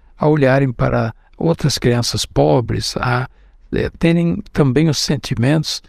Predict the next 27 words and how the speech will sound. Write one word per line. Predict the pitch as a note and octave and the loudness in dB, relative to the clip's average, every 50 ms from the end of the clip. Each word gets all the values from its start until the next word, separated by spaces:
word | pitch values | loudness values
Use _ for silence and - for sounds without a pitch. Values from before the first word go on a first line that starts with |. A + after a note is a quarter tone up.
| _ _ - - - - | _ _ -20 -20 -6 -2
de | - B2 | -2 -2
boa | A#2 B2+ D3 D3+ D3 | 2 4 4 4 4
vontade, | C3+ - C3+ B2 A2 G2+ - B2+ B2+ C#3+ D3+ C#3 C3 G#2+ | 4 2 2 0 0 2 2 2 4 4 2 2 0 -2
de | G#2+ | -4
compaixão | - - D3 - - - - - - - - D#3+ E3+ E3+ D#3+ C#3 | -4 -2 -4 -2 -2 -2 -4 -4 -4 -4 -2 -2 -2 -2 -2 -2
para | - - A2+ A2+ G#2+ | -2 -2 -2 -2 -4
com | - - C#3+ C#3 C#3 C3+ C3 - - - - | -2 0 0 0 0 0 -2 -6 -8 -10 -10
as | - C#3 - | -8 -4 -2
outras | C#3+ C#3+ D3 - - - - | 0 0 0 0 -2 -2 -2
pessoas | - - G2+ - - - D#3+ E3 D#3+ C#3+ - | -2 -4 -4 -2 0 2 2 4 4 2 0
que | - - B2 | -4 -6 -4
sofrem, | - - - E3 D#3+ D#3+ C#3 - - - - G2 G2+ - _ _ _ - - _ - | -4 0 2 2 2 2 0 -2 -6 -6 -6 -6 -6 -10 _ _ _ -20 -16 _ 0
que | B2+ | 2
elas | C3+ D3 E3+ D#3+ - | 4 4 4 2 2
aprendem, | D#3 E3 - - F#3+ A2 G#2+ G2+ D3 A2 G2+ G2+ G2 - - - _ - - - - | -2 -4 -4 -2 0 0 0 0 -2 -2 -2 -4 -4 -6 -10 -18 _ -20 -20 -10 -4
elas | - B2 - | -2 -2 -2
têm | - - E3 E3 | -2 0 0 0
um | D#3+ | 0
coração | - - D#3 C3 B2 - - - D#3+ C#3+ C#3+ C3 | 0 0 0 0 0 0 -2 0 0 2 2 2
bom | A2+ A#2+ C#3+ D#3+ | 2 2 4 4
e | D#3+ C3+ | 2 2
sensível, | - - B2+ A2 G#2 - - - F2+ F2+ D#2+ D#2 D2+ - - - - - - | 0 0 0 0 0 -2 -2 0 0 0 0 0 -4 -6 -6 -10 -12 -6 -2
e | A#2 | -2
assim | A2 - - - D#2 | -2 0 0 0 0
elas | C#2+ B2+ A#2+ - | 0 0 0 0
são | - - E3 D#3+ | 0 2 2 0
educadas | C#3 A#2 A#2 G2+ - - - E3+ E3+ D#3+ C#3 G#2+ G#2+ G2+ - - - | 0 0 -2 -4 -2 0 0 2 2 2 0 -2 -4 -4 -6 -6 -8